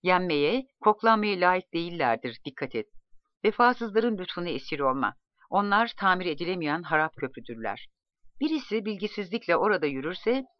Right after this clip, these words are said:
ayağı kırılır, köprü de yıkılır. Ordu her nerede bir hizmete uğrarsa sebep bil ki birkaç karı tabiatlıdır. O silahlanıp merdane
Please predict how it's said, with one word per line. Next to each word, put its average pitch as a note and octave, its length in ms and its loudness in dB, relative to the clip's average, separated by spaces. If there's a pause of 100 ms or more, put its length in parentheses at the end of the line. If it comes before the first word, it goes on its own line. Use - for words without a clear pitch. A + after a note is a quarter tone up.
ayağı F3+ 360 0
kırılır, D#3 420 -4 (180)
köprü - 300 -4
de D3+ 60 0
yıkılır. A2+ 440 -6 (420)
Ordu C4 420 2 (200)
her C4+ 180 6
nerede F#3 360 2
bir E3 80 -6
hizmete D#3+ 480 -4
uğrarsa C#3 600 0 (300)
sebep A#3 300 4 (220)
bil B3+ 140 2
ki A#3+ 180 -6
birkaç G#3+ 360 -2
karı D3 200 0
tabiatlıdır. A#2+ 920 -6 (880)
O C#4 180 2
silahlanıp A#3 640 -2 (180)
merdane G3+ 540 2